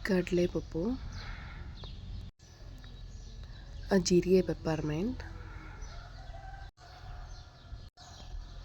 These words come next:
ಮತ್ತೆ ಶುಗರ್ ಬಾಲ್. ಇಷ್ಟು ಇಂಗ್ರೀಡಿಯೆಂಟ್ಸ್‌ನ ನಾನು ಈಗ ಯೂಸ್ ಮಾಡ್ಕೊಂಡು ಎಳ್ಳು ಬೆಲ್ಲನ ಮಾಡ್ತಾ ಇದ್ದೀನಿ.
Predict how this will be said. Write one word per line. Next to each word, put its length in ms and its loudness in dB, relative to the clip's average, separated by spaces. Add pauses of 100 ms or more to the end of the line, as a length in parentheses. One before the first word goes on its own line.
(560)
ಮತ್ತೆ 200 4
ಶುಗರ್ 480 12
ಬಾಲ್. 380 2 (1700)
ಇಷ್ಟು 260 4
ಇಂಗ್ರೀಡಿಯೆಂಟ್ಸ್‌ನ 760 10
ನಾನು 300 4 (320)
ಈಗ 200 6
ಯೂಸ್ 400 6
ಮಾಡ್ಕೊಂಡು 600 2 (200)
ಎಳ್ಳು 320 12
ಬೆಲ್ಲನ 380 10
ಮಾಡ್ತಾ 460 4
ಇದ್ದೀನಿ. 420 2